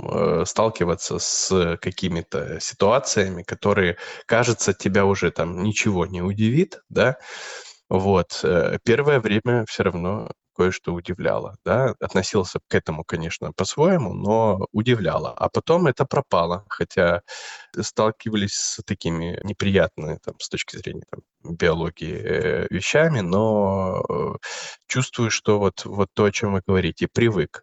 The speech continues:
да. В мозгу понимаю, наверное, не очень хорошо, что к этому привык, но, с другой стороны, это позволяет дальше работать и не отвлекаться на,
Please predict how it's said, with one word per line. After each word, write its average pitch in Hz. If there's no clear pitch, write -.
да. 120
В -
мозгу 107
понимаю, 98
наверное, 92
не 113
очень 104
хорошо, 82
что -
к -
этому 85
привык, 80
но, 92
с 92
другой 107
стороны, 87
это 85
позволяет 92
дальше -
работать -
и 82
не 87
отвлекаться -
на, -